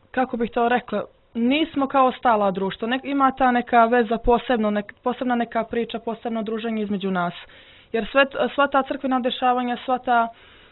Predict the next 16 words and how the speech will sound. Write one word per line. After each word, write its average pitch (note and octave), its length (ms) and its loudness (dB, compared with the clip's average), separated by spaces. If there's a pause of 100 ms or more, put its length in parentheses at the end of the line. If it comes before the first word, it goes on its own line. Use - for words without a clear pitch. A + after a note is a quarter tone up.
(120)
ovaj, A#3+ 320 6
nas B3+ 280 4
nekako B3 440 0
spaja C#4+ 500 6
i D4 80 4
uči A#3+ 240 -2
nas, A3 160 0 (300)
ovaj, A3 380 2
ponašanju, A3+ 1040 -2
igri A3 640 0
i G#3+ 80 -8
kulturi G3+ 520 -4 (680)
ove G3+ 160 0
države G3 480 -4
i G3 60 -4
ostalih. F3+ 460 -12